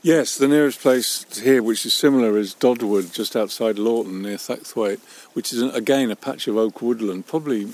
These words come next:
medieval in age. Uh, we just don't know. But there, the deer fence has been rather less successful, and there's very little, uh, regeneration of young oaks there, unlike here, where, as you said, here where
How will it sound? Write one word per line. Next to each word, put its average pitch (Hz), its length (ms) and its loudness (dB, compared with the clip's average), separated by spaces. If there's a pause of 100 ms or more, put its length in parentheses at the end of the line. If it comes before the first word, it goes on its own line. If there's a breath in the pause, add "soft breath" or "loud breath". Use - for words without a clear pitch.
(200)
medieval 117 680 -4
in 95 220 -8
age. 92 340 -8
Uh, 120 160 -8
we 113 140 -8
just - 240 -8
don't 107 200 -2
know. 104 360 -2 (560 loud breath)
But 127 180 2
there, 143 240 6
the 120 80 0
deer 127 240 4
fence 113 320 -4
has 113 100 -4
been 113 200 0
rather 110 220 0
less 107 160 0
successful, 101 800 -4
and 104 400 -6 (100)
there's 104 220 -4
very 110 340 0
little, 101 580 -4
uh, 101 480 -6
regeneration 98 800 -4
of 92 100 -8
young 101 220 -6
oaks 101 340 -8
there, 95 260 -8 (180)
unlike 110 340 -2
here, 104 320 -4 (460 loud breath)
where, 117 160 2
as 101 100 -2
you 107 140 -2
said, 117 400 0
here 117 260 0
where 110 260 0